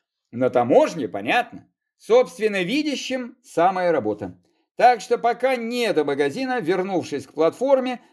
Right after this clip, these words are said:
забил адрес в навигатор, далеко лететь, триста этажей выше, и полетел к лифтам. И надо сказать, я не прогадал. Лао, как звали толстяка-таможенника,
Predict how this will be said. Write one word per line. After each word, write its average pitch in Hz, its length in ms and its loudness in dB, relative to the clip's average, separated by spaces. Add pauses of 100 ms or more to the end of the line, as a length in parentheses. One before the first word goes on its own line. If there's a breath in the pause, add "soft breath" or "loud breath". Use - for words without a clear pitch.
забил 175 640 0
адрес 131 480 2
в 120 80 -4
навигатор, 180 760 0
далеко 110 400 -6
лететь, 156 460 -2 (300)
триста 139 500 -4
этажей 123 400 0
выше, 220 420 2
и 254 440 -4
полетел 156 500 -2
к - 80 -12
лифтам. 98 480 -8 (680)
И 220 180 4
надо 277 420 0
сказать, 254 560 2
я 180 340 0
не 185 220 -2
прогадал. 127 720 -6 (320)
Лао, 185 640 4
как 151 300 -10
звали 151 320 -2
толстяка-таможенника, 139 1400 0